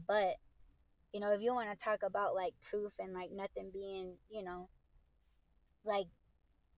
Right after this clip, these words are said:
everybody, like, the, like, the men are still being, like, convicted and shit. Um, Learn says, uh, "Can't make people not afraid of black people.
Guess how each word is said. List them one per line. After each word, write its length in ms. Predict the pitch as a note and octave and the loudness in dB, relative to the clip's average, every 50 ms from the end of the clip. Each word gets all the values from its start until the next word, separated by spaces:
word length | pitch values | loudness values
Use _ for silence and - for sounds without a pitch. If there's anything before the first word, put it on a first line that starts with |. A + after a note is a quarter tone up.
| _ _ _ _ _ _ _ _ _ _ - | _ _ _ _ _ _ _ _ _ _ -4
everybody, 480 | G#3 G#3 G3+ G#3+ G#3+ F#3 G3+ G3+ G3+ G#3 - F#3+ | -2 0 2 2 2 2 4 4 4 4 4 4
like, 200 | G#3+ G3+ G3 - - - - - - - _ - | 4 2 2 0 -4 -14 -20 -20 -20 -20 _ -4
the, 520 | F#3+ F#3+ F#3+ F#3 F#3 F#3 F#3 F#3 F#3 F#3 G3 G3 G3+ - F#3 | 0 4 4 6 6 4 4 2 2 0 0 -2 -4 -4 0
like, 180 | G3+ F#3+ F#3 - | 0 0 2 2
the 80 | G3 | 0
men 300 | F#3 F#3 G3 G#3 A3 G#3 | 0 0 0 -2 -2 -2
are 80 | F#3+ F#3+ | -4 -4
still 240 | - - G#3 F#3+ F#3 | -2 0 2 2 2
being, 480 | F3+ F#3+ F#3+ F#3+ F#3 F3+ F3+ F3 F3 | 0 -2 -4 -4 -4 -4 -6 -6 -6
like, 180 | F3 F3 F3 - | -6 -8 -8 -8
convicted 540 | - - E3 E3 F3 F#3 F3 - E3+ E3 E3 | -10 -10 -6 -4 -4 -4 -4 -6 -8 -8 -8
and 160 | D#3+ D#3+ - | -4 -2 0
shit. 240 | - - - - - - _ - - - - - - _ _ _ _ _ _ _ _ _ _ _ _ _ _ - - - _ _ _ _ _ _ - - | 0 0 0 -4 -10 -14 _ -20 -20 -20 -20 -20 -20 _ _ _ _ _ _ _ _ _ _ _ _ _ _ -20 -20 -20 _ _ _ _ _ _ -4 0
Um, 840 | A3 A#3 A#3 A#3+ A#3+ B3 A#3+ A#3+ A#3+ A#3+ A#3 A#3 A#3 A#3 A#3 A#3+ A#3+ - _ _ - - - _ _ _ _ _ _ _ _ _ - - - _ - _ _ - - _ _ _ _ - - - - - - - - - | 2 4 4 4 4 4 2 2 0 0 -2 -4 -4 -6 -8 -10 -14 -18 _ _ -20 -20 -20 _ _ _ _ _ _ _ _ _ -20 -20 -20 _ -20 _ _ -20 -20 _ _ _ _ -16 -16 -16 -18 -20 -20 -20 -14 -2
Learn 300 | A#3+ A3+ A#3+ B3+ C4 C4+ | 2 4 4 4 4 4
says, 760 | C4+ - - A#3 G#3+ G3+ G3 G3 G3 G3+ G3+ G3+ G3+ - - - - | 4 6 8 8 8 8 8 8 8 6 6 4 2 0 -2 -2 -6
uh, 300 | - G3 G3 G3 F#3+ F#3+ F3+ - | -6 -4 -4 -4 -4 -6 -4 -4
"Can't 180 | G#3+ G#3 G3 | -4 -4 -4
make 180 | G3 G3+ G3 - | -6 -8 -10 -10
people 340 | - - G#3 - - F#3+ F#3 | -10 -12 -8 -4 -4 -4 -4
not 220 | F#3+ F#3 F#3 F3+ | -2 -2 -2 -2
afraid 320 | F3+ F3+ - - F#3 F3 F3 | -2 -2 0 0 0 2 2
of 120 | F3 F3+ | 0 0
black 220 | F#3 F3 F3 - | -2 -2 -2 -4
people. 480 | - - F#3 F3+ - - F#3+ F3 F3 E3+ | -6 -10 -10 -10 -8 -4 -4 -2 -2 -2